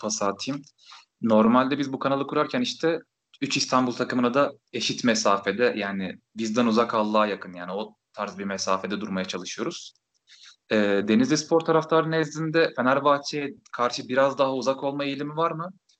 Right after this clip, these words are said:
Yoksa diğerleri gibi yani Allah'larından bulsunlar deyip bırakıyor musunuz işi?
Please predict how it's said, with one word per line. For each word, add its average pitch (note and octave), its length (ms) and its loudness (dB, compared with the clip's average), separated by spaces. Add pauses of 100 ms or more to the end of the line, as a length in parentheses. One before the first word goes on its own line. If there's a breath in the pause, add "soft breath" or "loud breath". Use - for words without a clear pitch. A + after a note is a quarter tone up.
(140)
Yoksa D3+ 320 0
diğerleri D3 400 4
gibi C#3 340 -4 (140)
yani A2+ 200 -4
Allah'larından C3 680 0
bulsunlar B2+ 480 -4
deyip C3+ 200 -8
bırakıyor A#2+ 340 -2
musunuz F#2 360 -12
işi? - 200 -16